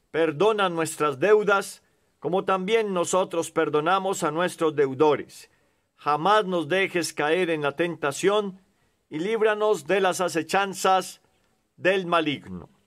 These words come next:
Concédenos, Dios Todopoderoso, que la ya cercana solemnidad del nacimiento de tu Hijo nos depare los auxilios que necesitamos en esta vida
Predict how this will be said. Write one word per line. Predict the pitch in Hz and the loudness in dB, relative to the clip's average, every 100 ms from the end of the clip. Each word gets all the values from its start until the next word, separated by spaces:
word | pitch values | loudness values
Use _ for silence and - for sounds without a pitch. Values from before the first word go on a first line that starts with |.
| _ _ _ _ _ _ _ _ _ _ _ _ _ _ _ _ _ _ _ | _ _ _ _ _ _ _ _ _ _ _ _ _ _ _ _ _ _ _
Concédenos, | 151 160 226 240 226 202 143 | -6 2 4 6 4 0 0
Dios | 214 202 - | 0 0 0
Todopoderoso, | 214 202 190 175 160 165 185 - 180 - _ _ _ _ _ _ | 2 2 0 2 2 2 0 0 -2 -2 _ _ _ _ _ _
que | 170 | -2
la | 180 175 | 0 0
ya | 139 160 147 | 2 2 2
cercana | - 190 156 - 208 214 170 147 | -2 -4 -4 0 0 0 -2 -2
solemnidad | 160 151 160 151 156 196 180 | 0 0 0 0 2 2 0
del | 185 160 | -4 -4
nacimiento | 156 147 143 156 190 185 160 | -4 -4 -6 -4 -4 -2 0
de | 143 | 0
tu | 143 143 | 0 -2
Hijo | 220 - 214 196 - _ _ _ | -2 0 0 0 -6 _ _ _
nos | - 180 143 | -4 -4 -2
depare | 185 185 226 233 226 - - | -2 2 4 6 4 2 -4
los | 175 196 190 | -2 -2 0
auxilios | 185 180 - 262 247 190 147 110 - | -2 -2 -8 -6 -6 -2 -2 -2 -4
que | 175 | -4
necesitamos | 170 160 160 147 139 190 202 196 196 - | -2 -2 -4 -4 -2 0 0 -2 -6 -6
en | - 151 | -6 -4
esta | 202 190 160 | -4 -4 -4
vida | 147 226 214 202 - | -4 -2 0 -2 -4